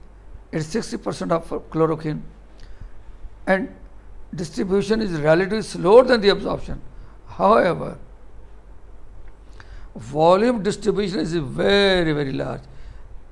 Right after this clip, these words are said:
That is thirteen thousand liter. We have already discussed this point in the journal pharmacology. But now again,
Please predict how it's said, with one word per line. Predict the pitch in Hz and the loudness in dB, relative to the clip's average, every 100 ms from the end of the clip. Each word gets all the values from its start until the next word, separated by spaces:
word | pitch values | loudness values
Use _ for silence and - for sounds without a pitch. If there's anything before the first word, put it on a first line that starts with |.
| - - 147 | -16 -12 0
That | 165 | 0
is | 170 185 - | 0 -4 -4
thirteen | 156 - - - 196 190 - | -4 -4 -6 -2 -2 -2 -10
thousand | - 165 180 190 196 190 196 208 | 0 4 6 6 2 2 2 2
liter. | 170 147 139 - - - - - - - - - - | -2 -2 -4 -6 -14 -14 -14 -14 -16 -16 -16 -16 -8
We | 151 170 | -2 0
have | 180 | 0
already | - 180 208 214 196 147 - - - - - - - - - 143 | 4 4 4 2 -2 -6 -12 -18 -14 -14 -14 -16 -18 -18 -18 -12
discussed | 143 - 214 190 | -10 -4 -2 -2
this | 151 170 | -2 -8
point | - 156 156 156 170 - - - - - | -6 -2 0 0 -6 -12 -14 -14 -16 -8
in | 160 156 | -6 -6
the | |
journal | 196 170 147 | -2 -4 -2
pharmacology. | 160 - 170 175 147 - - - - - - - - - - - - - - - - | -6 -2 -2 -2 -4 -12 -18 -18 -18 -18 -18 -20 -20 -18 -16 -16 -16 -18 -18 -20 -6
But | 139 143 - - - - - - | 0 0 -2 -16 -18 -20 -16 -2
now | 160 | 0
again, | 147 135 190 202 156 - | 0 0 0 2 0 -6